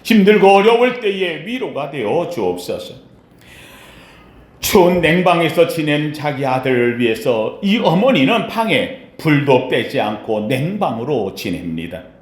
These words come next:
모든 자들이 죄인이라고 멀리하고 면회도 안 오고,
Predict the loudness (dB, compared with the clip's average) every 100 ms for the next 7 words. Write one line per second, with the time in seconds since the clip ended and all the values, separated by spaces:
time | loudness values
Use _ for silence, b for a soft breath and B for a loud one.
0 | _ _ B B B 4 6 6 4 2
1 | 2 -2 -4 -4 -2 -2 2 2 2 4
2 | 4 4 2 0 2 2 2 4 4 4
3 | 2 4 2 2 -2 -4 -8 -12